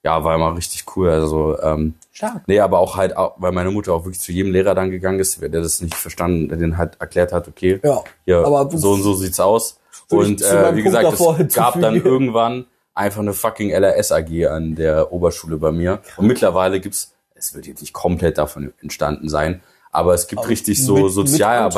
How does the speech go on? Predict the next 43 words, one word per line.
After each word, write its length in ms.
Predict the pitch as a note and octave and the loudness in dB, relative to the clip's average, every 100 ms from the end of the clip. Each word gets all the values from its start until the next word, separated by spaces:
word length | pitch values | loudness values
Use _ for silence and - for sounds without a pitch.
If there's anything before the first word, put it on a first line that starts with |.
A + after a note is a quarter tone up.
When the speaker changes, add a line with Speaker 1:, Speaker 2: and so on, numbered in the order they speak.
| F2+ | 0
Speaker 2:
Anschlussfaktor. 260 | F2 F#2+ F#2 F#2+ | 0 -2 -2 0
Speaker 1:
mittlerweile 340 | F2 F2 F2 F2 | 0 0 0 -2
da, 180 | F2 | -2
genau. 360 | F2 F2 F2+ G#2+ - - - - _ - | -2 -4 -4 -6 -10 -16 -16 -18 _ -4
Ähm, 520 | E2 E2 E2+ E2+ - _ _ | 0 2 0 -2 -6 _ _
früher 240 | - G2 | 0 2
hat 140 | F2+ - | 2 0
das 80 | |
so 100 | - | -2
eine, 300 | C#2+ E2 F#2 | -2 0 0
ich 100 | F2 | 0
glaub, 260 | - F2 - | 0 -4 0
Deutschlehrerin 1500 | F2 F#2+ - - - _ _ _ _ _ _ - A2 A#2 A2+ | 2 2 0 -12 -14 _ _ _ _ _ _ -2 2 4 4
gemacht, 420 | A2+ A#2+ A#2+ - | 2 0 -4 -10
ähm, 580 | E2 E2+ F2+ F2+ F2+ F2 _ _ _ _ _ _ _ - | -4 0 0 0 -2 -4 _ _ _ _ _ _ _ -4
ja, 140 | F2 | 0
und 80 | D#2+ | 2
jetzt 180 | F2 - | 2 0
haben 140 | F2 | -2
die 100 | F2 | 0
wohl 220 | E2 E2+ E2 | 2 2 2
richtig, 400 | F2 - E3 - | 0 -4 -4 -2
als 200 | - - | -2 -2
ich 80 | - | -4
jetzt 200 | E2 - | -4 -4
das 120 | - | -2
letzte 240 | F#2+ - | -2 0
Mal 100 | F2 | -2
da 140 | D#2 D#2 | 0 0
war, 120 | D2+ - - _ | -2 -4 -10 _
vor, 460 | - D2 D2 D2 | -12 -4 -2 -2
weiß 160 | D2 D2+ | -2 -4
ich 60 | D#2 | -6
nicht, 140 | D2 | -8
ob 100 | D2+ | -10
die 80 | - | -8
das 180 | D#2+ - | -6 -4
hatten, 180 | D#2 D2+ | -4 -4
aber 140 | D#2 | -2
haben 120 | D#2 | -2
die 80 | D#2+ | -2
so 120 | D2+ | -2
richtig, 400 | D2+ - D2+ - | -4 -4 -10 -10